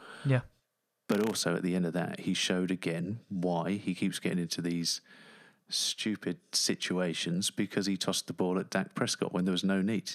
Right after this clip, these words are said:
Speaker 2: You know, Dak Prescott doesn't need the ball tossing at him. He's just thrown you the ball.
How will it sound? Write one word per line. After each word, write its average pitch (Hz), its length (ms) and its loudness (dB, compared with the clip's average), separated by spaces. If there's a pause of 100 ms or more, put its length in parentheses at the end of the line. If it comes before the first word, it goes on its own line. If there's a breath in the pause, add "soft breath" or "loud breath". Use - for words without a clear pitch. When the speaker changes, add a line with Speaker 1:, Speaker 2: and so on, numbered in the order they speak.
Speaker 2:
You - 80 -2
know, 92 140 2
Dak 95 260 0
Prescott 92 320 -2
doesn't 90 240 0
need 104 180 0
the - 60 -12
ball 90 200 0
tossing 92 420 -2
at 85 120 0
him. 90 160 -2
He's 98 200 0
just - 320 -4
thrown 98 220 2
you 90 100 2
the 82 100 -2
ball. 90 400 0